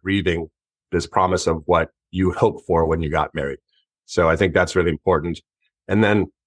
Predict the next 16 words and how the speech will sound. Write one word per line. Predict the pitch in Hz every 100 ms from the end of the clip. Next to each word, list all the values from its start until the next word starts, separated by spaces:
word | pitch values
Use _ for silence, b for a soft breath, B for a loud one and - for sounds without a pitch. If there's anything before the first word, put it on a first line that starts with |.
| _ _ _ _ _
certified | - - 107 95 101 95 87 - 90
divorce | 95 95 95 101
lending | 98 95 95 95 - -
professionals | 104 127 120 120 107
are | 90
really | 85 85
important. | 80 135 107 113 -
One | 113 107 98
of |
the | 87
early | 123 117
things | 104 101 92
to | 87
deal | 95 95
with | 87 85 85
is | 87 82 80